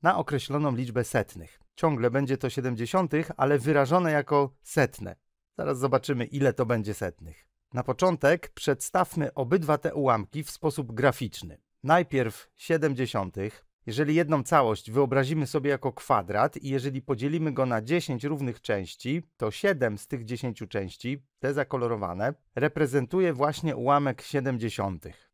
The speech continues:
Trzynaście setnych możemy przedstawić w podobny sposób, dzieląc kwadrat na sto równych części.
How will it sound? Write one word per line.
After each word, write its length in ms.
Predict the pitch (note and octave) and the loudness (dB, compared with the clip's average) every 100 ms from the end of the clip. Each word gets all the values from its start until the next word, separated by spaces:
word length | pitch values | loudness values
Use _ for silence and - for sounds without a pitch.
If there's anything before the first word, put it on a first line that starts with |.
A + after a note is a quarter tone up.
| _ | _
Trzynaście 560 | - C3+ F3+ - C3+ A2+ | -6 2 2 2 -8 -6
setnych 760 | - A#2 - C#3 E3+ G3+ - _ | -2 -2 -2 2 2 2 -4 _
możemy 360 | A#2 A#2+ D#3 C#3+ | -4 -2 -2 -2
przedstawić 540 | C3+ - D3 C3 B2 | -4 -2 -2 -2 -8
w 60 | - | -6
podobny 420 | C3 C3+ A2 G#2+ | 2 2 2 -4
sposób, 480 | - F#2 - C3 B2+ | -4 -8 -4 -6 0
dzieląc 460 | A#2 D3+ C3 - | 2 2 0 -4
kwadrat 640 | - - D3+ A#2 B2+ D3 - | -6 0 0 4 2 2 -6
na 160 | C3 C3 | -2 -2
sto 460 | - - D#3 G2+ - - | -2 0 2 2 -2 -8
równych 380 | G#2 A2 G2+ - | -6 -4 -6 -4
części. 500 | A2+ F2+ - - | -4 -4 -10 -18